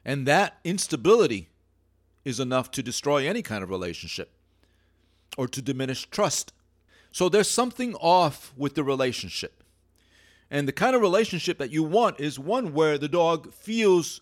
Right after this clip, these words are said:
safe with you, number one. Number two, the dog feels a sense of trust with you.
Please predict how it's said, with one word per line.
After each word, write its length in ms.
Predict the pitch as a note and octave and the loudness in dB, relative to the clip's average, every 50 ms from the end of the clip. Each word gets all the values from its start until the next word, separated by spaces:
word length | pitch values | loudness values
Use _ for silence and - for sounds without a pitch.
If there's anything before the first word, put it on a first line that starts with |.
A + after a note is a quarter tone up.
| _ _ | _ _
safe 440 | - - - - E3 D3 B2 - - | -8 -6 -2 0 0 0 0 -2 -6
with 160 | A2 G#2 - | -10 -8 -8
you, 100 | G#2+ A2+ | -6 -6
number 240 | A2 G#2+ G#2+ G#2 A2 | -6 -6 -4 -4 -4
one. 280 | G#2+ G#2 G#2 F2 C#2+ D2 _ _ _ _ _ _ _ _ _ _ _ _ _ _ _ _ - | -2 -2 -4 -6 -8 -12 _ _ _ _ _ _ _ _ _ _ _ _ _ _ _ _ -4
Number 180 | D3+ E3 E3+ | -2 0 0
two, 240 | E3+ - - B3+ C4 | 0 2 2 0 0
the 100 | G#3+ F#3+ | 0 2
dog 340 | E3+ F#3+ F#3+ F#3+ F#3 F#3 - | 4 8 8 8 8 6 4
feels 580 | - - - - - G#3+ G#3+ G#3+ A3 G#3+ F#3 F3 | -4 -16 -10 -6 -2 0 2 2 2 2 0 0
a 60 | D#3+ | -2
sense 260 | - - E3+ D#3+ - | -4 -4 -4 -4 -4
of 140 | D#3 C#3+ - | -8 -8 -8
trust 500 | - - - F3 D3+ - - - - - _ _ _ _ _ _ _ _ _ _ _ _ _ _ _ _ _ _ _ | -8 -2 0 0 0 0 -2 -10 -12 -16 _ _ _ _ _ _ _ _ _ _ _ _ _ _ _ _ _ _ _
with 220 | - B2+ A#2+ - - | -6 -6 -6 -4 -6
you. 220 | A#2 A2 F2+ C#2+ | -6 -6 -8 -8